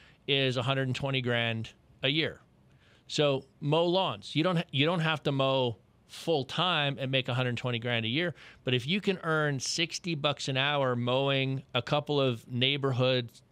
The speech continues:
little lots that take forty-five minutes, and you can earn that kind of money, and, and a hundred and ninety-seven dollars a month for the subscription is too much, then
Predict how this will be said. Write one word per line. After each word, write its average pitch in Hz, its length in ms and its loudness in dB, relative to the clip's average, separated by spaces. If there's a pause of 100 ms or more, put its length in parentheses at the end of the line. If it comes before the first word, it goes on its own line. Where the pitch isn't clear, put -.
(140)
little 131 360 2
lots 131 640 -2 (240)
that 123 160 -4
take 127 200 2
forty-five 131 520 0
minutes, 143 500 -4 (480)
and 131 140 2
you 135 80 0
can 139 200 -2
earn 143 200 -2
that 131 160 -2
kind 131 200 -2
of 110 120 -6
money, 143 400 -4 (720)
and, 131 500 0 (340)
and 123 260 -2 (500)
a 123 40 -4
hundred 139 280 -2
and 139 120 -2
ninety-seven 123 520 0
dollars 120 320 -2
a - 20 -6
month 113 240 -4
for 120 100 -10
the 110 100 -6
subscription 156 540 -6
is 135 100 -6
too - 160 -4
much, 120 320 -4 (1200)
then 139 400 0